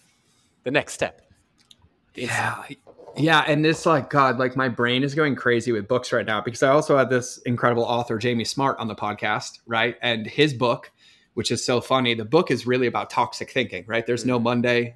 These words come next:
Speaker 2: there's no Sunday.
Speaker 1: Mm.
Speaker 2: But at the undertone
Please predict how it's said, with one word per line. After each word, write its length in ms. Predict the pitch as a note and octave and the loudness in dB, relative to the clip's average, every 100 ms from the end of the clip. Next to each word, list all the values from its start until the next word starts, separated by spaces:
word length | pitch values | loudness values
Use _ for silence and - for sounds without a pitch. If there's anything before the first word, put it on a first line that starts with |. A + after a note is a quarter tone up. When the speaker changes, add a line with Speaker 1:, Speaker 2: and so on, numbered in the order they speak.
| - | -2
Speaker 2:
there's 220 | A#2 A2+ | -2 -2
no 160 | A2 A2 | -4 -2
Sunday. 560 | C3+ C3 A#2+ G2+ G#2+ | 0 2 2 0 -4
Speaker 1:
Mm. 440 | G#2 G2+ F#2 F2+ F2 _ _ _ _ | -10 -20 -20 -20 -20 _ _ _ _
Speaker 2:
But 160 | C#3+ C#3+ | 4 4
at 120 | C3 | 4
the 140 | C3+ D3 | 0 2
undertone 840 | D#3+ F3 D3+ - A#2+ A2+ A#2+ | 4 6 4 4 0 0 -4